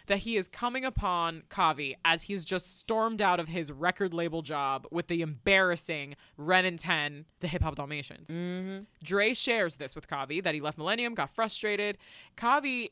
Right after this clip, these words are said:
Speaker 1: is kinda making fun of him 'cause he's kinda like, "Aw,
Speaker 2: He's like, "Oh,
Speaker 1: wah.
Speaker 2: word.
Speaker 1: I'm so
Speaker 2: Aw."
Speaker 1: sad."
Speaker 2: He calls him,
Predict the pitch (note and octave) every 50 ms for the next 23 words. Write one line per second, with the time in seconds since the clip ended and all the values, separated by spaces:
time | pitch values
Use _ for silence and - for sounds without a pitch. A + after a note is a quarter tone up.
0 | _ _ B3 B3+ - - D#4 G4+ G#4+ G#4+ G#4 G4+ D#4 B3 A3 A#3+ A#3+ B3+ - -
1 | - - - - A3 A3 G#3+ A#3 A3 - C4 C4 B3 A#3+ A#3 A3 G#3 G3 - _
2 | _ - - D4+ D#4+ C#4 B3 A#3 A#3 B3 C4 D#4 D4 - - _ C4+ A#3 G#3+ G#3
3 | F3+ F4+ F4+ F#4 F#4 F4+ F4 D4 B3+ A3 G3 F#3+ F#3 G3+ G3+ G#3 - - - F#3
4 | G3 F#3+ F#3+ F#3 F#3 F#3 - - - - - F#4+ G4+ - - G#4 F#4+ F#4+ F#4+ G4
5 | A#4 B4+ B4+ - - A4 G#4 G#4+ G#4 E4 E4+